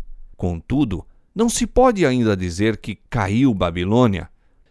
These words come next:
que a todas as nações deu a beber do vinho da ira da sua prostituição. Ainda não deu de beber a todas as nações. O espírito de conformação com o mundo e de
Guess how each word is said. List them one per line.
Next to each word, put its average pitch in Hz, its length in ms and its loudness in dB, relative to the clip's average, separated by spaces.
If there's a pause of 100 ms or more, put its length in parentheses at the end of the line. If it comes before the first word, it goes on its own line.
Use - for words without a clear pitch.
(100)
que 175 220 -4
a 147 80 -2
todas 135 580 0
as 92 140 -4
nações 104 520 -4
deu 101 280 -2
a 95 40 -4
beber 98 360 -2
do 95 160 -6
vinho 104 280 -4
da 90 160 -2
ira 104 380 -2
da 90 160 -6
sua 95 320 -6
prostituição. - 960 -8 (880)
Ainda 233 480 0
não 214 220 -2
deu 190 240 0
de 139 100 -8
beber 95 400 -2
a 87 100 -8 (180)
todas 90 400 -4
as 85 160 -12
nações. - 680 -14 (800)
O 131 120 2
espírito 180 720 -4
de 151 120 -12
conformação 123 880 -4
com 104 140 -6
o 90 200 -6
mundo 98 480 -2 (320)
e 92 140 -6
de 107 340 -2